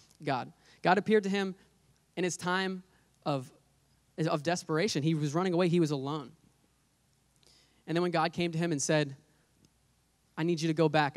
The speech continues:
Everything that you're running from, I need you to go back towards it, and I need you to free the slaves because this is my will for you." Moses did something that I didn't expect when I was reading it for the first time. Moses was kind of hesitant. And this is also something that they don't teach you,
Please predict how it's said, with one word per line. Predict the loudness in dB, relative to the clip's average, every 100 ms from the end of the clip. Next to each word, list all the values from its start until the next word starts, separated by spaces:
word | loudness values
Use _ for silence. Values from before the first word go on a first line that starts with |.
| -6
Everything | -2 0 0 -2
that |
you're | 0 2
running | 2 2
from, | 0 -2
I | 0
need | 0
you | 0
to | 0
go | 0
back | 0 -2
towards | -2 -2 -2
it, | -4
and | -4
I |
need | -4 -4
you | -6
to |
free | -6 -6
the | -6
slaves | -4 -6 -6
because | -8 -8 -8
this | -8
is | -2
my | 2 4
will | 4
for | 2
you." | 0 2 0 -6 -20 -20 -20 _ -20 _ _ _ _ _ -2
Moses | 4 4 4 0 -4 -10 _ _ _ _ _ _ 0
did | 2 2
something | 2 0 -2
that | -2
I | -2
didn't | 0 -2
expect | -2 -2 -2 -4 -8
when | -6
I |
was | -4
reading | -4 -4
it | -6
for | -10
the |
first | -10 -10 -8
time. | -8 -8 -12 -20 _ _ _ -6
Moses | 0 2 0 -4
was | -4
kind | -2 -2
of | -2 -8 -6
hesitant. | -6 -6 -12 -16 _ _ _ _ _ _ _ _ _ _ _ _ -10
And | -8
this | -2
is | 2
also | 2 2
something | 2 2 0
that |
they | 0 -2
don't | -4
teach | -8 -8
you, | -8